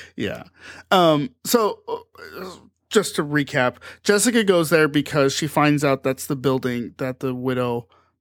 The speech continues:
that John built <laughs> after sitting with his widow earlier. Um, so that's, that's the building that he built. And so what, John was the guy in the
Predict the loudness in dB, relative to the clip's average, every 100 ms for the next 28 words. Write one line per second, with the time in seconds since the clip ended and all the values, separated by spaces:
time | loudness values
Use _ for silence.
0 | _ _ _ _ -4 -4 -2 2 4 6
1 | 4 2 0 0 -6 -8 -10 -14 -12 -14
2 | -14 -14 -12 -6 -2 0 0 0 2 2
3 | 4 4 4 2 0 -2 2 2 4 2
4 | 0 -4 _ 0 0 2 -2 -6 -12 -18
5 | -20 -8 -4 -2 -4 -8 -14 -20 _ -16
6 | -4 0 2 2 0 -2 -2 -2 0 2
7 | 2 0 -2 -6 -6 -4 -2 -2 -4 -6
8 | -6 -4 -6 -4 -6 -8 -10 -12 -12 -12
9 | -12 -2 2 4 4 2 2 4 4 4
10 | 2